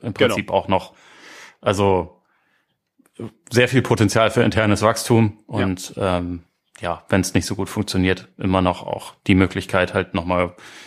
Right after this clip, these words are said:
Speaker 1: irgendwie einen Trade einzufädeln. Also gerade bei, bei, bei Wiseman, wenn Leute so hoch gepickt werden, dann verdienen die ja auch einfach schon ziemlich viel und
Speaker 2: Ja.
Speaker 1: dann sind sie halt auch leichter tradebar als jetzt früher ein Rookie, der irgendwie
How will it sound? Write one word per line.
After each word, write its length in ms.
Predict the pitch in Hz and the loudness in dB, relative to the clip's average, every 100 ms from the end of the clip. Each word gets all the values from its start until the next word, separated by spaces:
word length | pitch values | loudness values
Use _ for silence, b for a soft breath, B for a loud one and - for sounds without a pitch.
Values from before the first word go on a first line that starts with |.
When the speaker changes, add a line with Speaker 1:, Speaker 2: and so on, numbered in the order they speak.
| B | B
Speaker 1:
irgendwie 200 | 120 101 | 0 4
einen 80 | 101 | 4
Trade 260 | 95 107 104 | 4 2 2
einzufädeln. 520 | 95 - - 98 95 | -6 -8 -8 -6 -6
Also 140 | 98 95 | -8 0
gerade 220 | 107 104 | 2 4
bei, 180 | 107 98 | 2 2
bei, 500 | - 104 101 98 101 | 0 0 0 -4 -4
bei 120 | 98 | -4
Wiseman, 440 | 92 101 117 107 101 | 0 0 0 -2 0
wenn 80 | 107 | 4
Leute 260 | 117 120 | 4 2
so 140 | 107 104 | -2 -4
hoch 160 | 127 | -4
gepickt 320 | 131 - 139 | -6 -6 -4
werden, 140 | 113 104 | -2 -2
dann 100 | 104 | -2
verdienen 300 | 107 127 156 | -2 0 0
die 80 | 104 | 0
ja 100 | 101 | 0
auch 160 | - | -2
einfach 220 | 107 101 95 | -4 -6 -8
schon 160 | 107 | -8
ziemlich 300 | - 104 95 | -6 -6 -4
viel 300 | 113 113 127 B B B | 0 0 -2 B B B
und 60 | 143 | 0
Speaker 2:
Ja. 40 | |
Speaker 1:
dann 120 | 117 | 2
sind 160 | 107 117 | 2 2
sie 100 | 120 | 2
halt 120 | 117 | 2
auch 120 | 110 107 | 0 0
leichter 280 | 113 113 | 2 0
tradebar 420 | - 120 127 98 95 | 0 0 2 0 0
als 100 | 95 | -4
jetzt 340 | 104 - - | -8 -10 -14
früher 360 | - 131 117 101 | -4 2 2 2
ein 140 | 120 101 | -2 0
Rookie, 320 | 120 - 113 | 0 -2 -4
der 240 | 113 104 | 0 0
irgendwie 440 | 107 104 110 104 | 0 -4 -6 -8